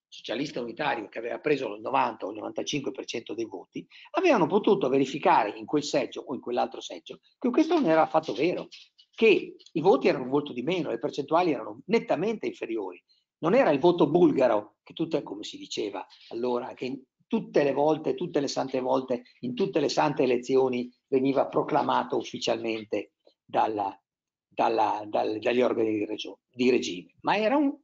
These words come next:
era una re-, era un voto fittizio, era, c'erano dei brogli elettorali. Allora, siccome non si può votare, perché se votiamo tanto il risultato è sempre quello, ce ne andiamo. E per un abitante della D D R era facilissimo, per certi versi,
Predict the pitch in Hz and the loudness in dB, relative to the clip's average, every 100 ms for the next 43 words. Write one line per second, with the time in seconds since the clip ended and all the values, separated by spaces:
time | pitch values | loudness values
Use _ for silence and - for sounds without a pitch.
0 | _ - _ 185 233 220 202 214 254 - | _ -20 _ -2 -2 -2 -2 0 0 0
1 | 196 233 156 151 247 269 - - 247 - | 2 2 2 0 0 -2 -8 -2 -2 0
2 | - - 147 - - 208 269 320 226 226 | -4 -4 -8 -8 -2 0 2 0 0 2
3 | 233 214 190 180 165 160 156 135 - 110 | 2 2 2 4 4 4 2 0 -2 -8
4 | 82 _ _ _ _ _ _ _ _ _ | -8 _ _ _ _ _ _ _ _ _
5 | - 240 170 - 170 247 190 190 170 165 | -2 2 2 0 2 4 4 0 -4 0
6 | 175 143 143 151 120 95 - 98 - 135 | 2 2 0 0 -2 -4 -8 -12 -10 -8
7 | 123 117 143 120 104 _ _ 160 156 135 | -8 -2 -2 -2 -8 _ _ -4 -2 -2
8 | 131 123 156 156 - 123 165 170 110 110 | -4 -2 -4 -4 -8 -4 -4 -2 -4 -2
9 | 190 - _ - 320 262 160 117 113 117 | -6 -8 _ -2 0 2 2 0 -2 -6
10 | 247 _ _ _ _ _ - 233 240 226 | -10 _ _ _ _ _ 2 4 6 6
11 | 214 196 262 285 233 185 151 147 143 131 | 4 4 2 4 4 6 4 4 2 2
12 | 120 - - 269 233 240 233 202 269 - | -2 -8 -4 -2 2 0 0 4 4 4
13 | 233 151 135 - - - 92 - 101 98 | 0 -2 -4 -10 -14 -10 -12 -10 -8 -8
14 | - 110 104 | -8 -10 -10